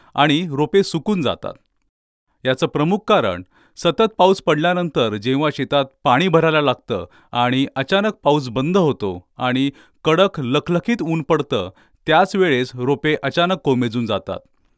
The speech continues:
हे त्या शेतांमध्ये जास्त प्रमाणात होतं ज्यांच्यामध्ये पाणी साचण्याची स्थिती होते. दुसरं, हलक्या मातीपेक्षा जास्त जड मातीमध्ये या डिसऑर्डरचा प्रभाव जास्त दिसून येत आहे. शेतकरी मित्रांनो,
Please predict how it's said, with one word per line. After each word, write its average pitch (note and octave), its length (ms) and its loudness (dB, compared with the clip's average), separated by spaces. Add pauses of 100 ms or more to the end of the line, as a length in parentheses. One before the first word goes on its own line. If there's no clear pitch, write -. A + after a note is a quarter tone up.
(260)
हे F#3+ 100 4
त्या F#3+ 300 2
शेतांमध्ये F3+ 540 -2
जास्त C#3 320 0
प्रमाणात C#3+ 500 -2
होतं C3 380 -4 (420)
ज्यांच्यामध्ये C#3+ 720 0 (300)
पाणी D#3+ 320 4
साचण्याची D#3+ 500 -2
स्थिती C#3 320 -4
होते. G2+ 340 -4 (720)
दुसरं, C3+ 380 -2 (380)
हलक्या D#3 400 0
मातीपेक्षा F#3+ 720 -2 (160)
जास्त D#3 380 0
जड D#3+ 360 2
मातीमध्ये C#3+ 680 -2 (280)
या E3 160 2
डिसऑर्डरचा C3+ 720 0
प्रभाव B2 340 -2
जास्त C3 360 -2
दिसून A2 340 -8
येत F#2+ 180 -6
आहे. F2 220 -8 (1040)
शेतकरी D3 440 0
मित्रांनो, C#3+ 540 0